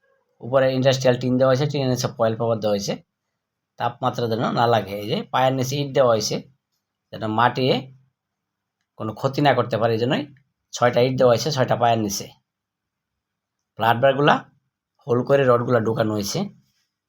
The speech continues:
প্রত্যেকটা রডই হোল করে ঢুকানো হয়েছে। তো এই ধরনের খাঁচাগুলা যদি কেউ নিতে চান, তাহলে আপনারা আমাদের কাছ থেকে অর্ডার দিয়ে বানিয়ে নিতে পারবেন।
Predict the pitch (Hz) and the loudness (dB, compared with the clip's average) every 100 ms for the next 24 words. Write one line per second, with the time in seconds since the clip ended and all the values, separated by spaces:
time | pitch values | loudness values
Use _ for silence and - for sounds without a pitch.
0 | _ _ _ _ _ _ _ _ _ _ | _ _ _ _ _ _ _ _ _ _
1 | _ _ _ _ _ _ 123 117 139 131 | _ _ _ _ _ _ -10 -4 -4 0
2 | 139 127 110 113 113 123 123 113 107 104 | 2 2 2 0 0 0 0 0 -2 -4
3 | 101 98 - - _ _ _ _ _ _ | -6 -8 -12 -18 _ _ _ _ _ _
4 | _ _ _ _ _ _ _ - 113 127 | _ _ _ _ _ _ _ -6 -2 0
5 | 135 131 127 131 123 123 123 127 123 131 | 0 -2 0 0 2 0 -2 -2 -2 -2
6 | 131 113 185 - _ _ _ - 107 117 | -2 -2 -4 -6 _ _ _ -12 -6 -4
7 | 123 120 - - - 113 110 117 113 113 | -2 0 0 -2 -6 -4 -2 0 -2 -4
8 | - 117 143 110 113 110 135 147 110 120 | -4 -4 0 2 2 0 -2 0 0 0
9 | 139 233 - _ _ _ _ - 117 123 | -2 -4 -10 _ _ _ _ -8 -6 -2
10 | 127 117 160 | 2 2 0